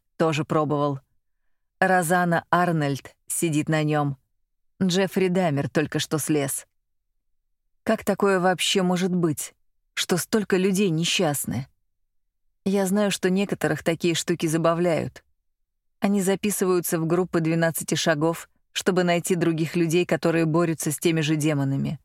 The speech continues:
алкоголизмом, наркоманией, пищевыми расстройствами и кучей других воображаемых болезней, вроде чрезмерного шопинга, влюбленности или секса.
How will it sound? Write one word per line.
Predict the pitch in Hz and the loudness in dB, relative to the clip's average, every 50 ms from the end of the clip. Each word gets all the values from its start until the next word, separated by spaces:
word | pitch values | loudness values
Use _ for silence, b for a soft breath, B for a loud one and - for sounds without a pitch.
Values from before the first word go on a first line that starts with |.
| _ _ _ _ _ _ _ _ _ _ _ _ _ | _ _ _ _ _ _ _ _ _ _ _ _ _
алкоголизмом, | - 180 165 - 180 160 160 165 160 156 170 180 170 170 165 156 160 - _ _ _ _ _ _ _ - | 0 0 0 0 0 2 2 2 2 2 2 0 0 0 -2 -2 -4 -8 _ _ _ _ _ _ _ -2
наркоманией, | 190 196 175 - 190 180 165 160 165 175 165 165 160 156 156 151 151 - _ _ _ _ _ _ _ _ | 0 0 0 2 2 2 2 2 2 0 0 0 0 -2 -2 -4 -6 -10 _ _ _ _ _ _ _ _
пищевыми | _ 202 185 - - 202 190 208 190 180 | _ -4 -2 0 0 0 2 2 2 2
расстройствами | 170 175 170 - - - 165 175 175 175 - - 170 165 165 160 | 2 2 0 0 0 0 0 2 0 0 -2 0 0 0 0 0
и | - - 180 | -2 -2 -4
кучей | - - 185 190 - - 185 170 | -2 -2 -2 -2 0 0 0 0
других | 147 160 165 160 147 147 175 - - | 2 0 0 0 0 -2 -2 -2 0
воображаемых | 160 160 160 151 156 160 160 147 160 165 160 160 156 151 147 147 | 2 2 2 2 2 0 2 2 2 2 2 2 0 0 0 0
болезней, | 151 160 160 160 165 165 156 143 143 131 120 127 b b b b b b b _ | 2 2 2 2 2 0 -2 -2 -4 -4 -4 -6 b b b b b b b _
вроде | - 170 180 175 165 160 156 | -2 0 2 2 2 2 0
чрезмерного | - - 170 170 170 156 160 165 165 156 147 151 147 147 147 | 0 0 0 0 2 2 2 2 2 2 2 0 0 0 0
шопинга, | - - 175 175 - 165 156 156 143 147 143 b b b b b _ _ | 0 0 -2 0 0 -2 -2 0 -2 -2 -4 b b b b b _ _
влюбленности | - 180 190 185 165 160 165 170 175 180 175 165 160 156 - - 156 | -2 0 0 2 2 2 2 2 2 2 2 0 -2 -4 -2 -2 -2
или | 143 - - 156 147 147 | 0 0 0 0 0 0
секса. | 143 - - 147 143 131 - - - - - - | -2 -2 -2 -2 -4 -4 -4 -6 -8 -8 -8 -10